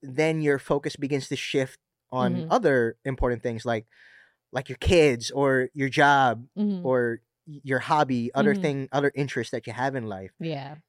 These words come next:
Speaker 1: And so when that happens, all of a sudden you just wake up one day, like, "Oh shit, I haven't, you know, I haven't told my, my significant other that, that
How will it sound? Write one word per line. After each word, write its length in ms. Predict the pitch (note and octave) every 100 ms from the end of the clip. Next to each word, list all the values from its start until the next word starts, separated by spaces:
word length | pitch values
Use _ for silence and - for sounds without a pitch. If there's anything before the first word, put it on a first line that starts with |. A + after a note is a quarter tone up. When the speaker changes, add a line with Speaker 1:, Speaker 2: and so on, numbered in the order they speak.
| -
Speaker 1:
And 180 | F3 E3+
so 500 | G#3 F3+ F3 E3+ D#3+
when 240 | D#3 E3 D#3+
that 180 | D#3+
happens, 800 | B2 D3+ E3+ D#3 D3 C#3 A#2 - _ _ _ _ _ _ _ _ _
all 160 | D3+ E3+
of 80 | D#3+
a 40 |
sudden 280 | - E3+ E3+
you 80 | D3+
just 180 | D3 C#3
wake 180 | C#3
up 120 | E3 C#3+
one 160 | C#3
day, 140 | C3 B2+
like, 160 | C3
"Oh 120 | D#3 D#3+
shit, 240 | - E3
I 100 | C3
haven't, 420 | C#3+ C#3 C3+ B2+ -
you 100 | B2+
know, 80 | B2
I 80 | C3
haven't 460 | C#3+ C3 C3 A#2+ _ -
told 400 | - D3 C#3+ B2+
my, 380 | A#2 A#2 A2+ - _ _ _ _ _
my 140 | B2+ B2
significant 500 | A#2+ B2 C3 B2 A#2
other 300 | D3+ D3 C3+
that, 220 | A#2 -
that 260 | A#2 A2+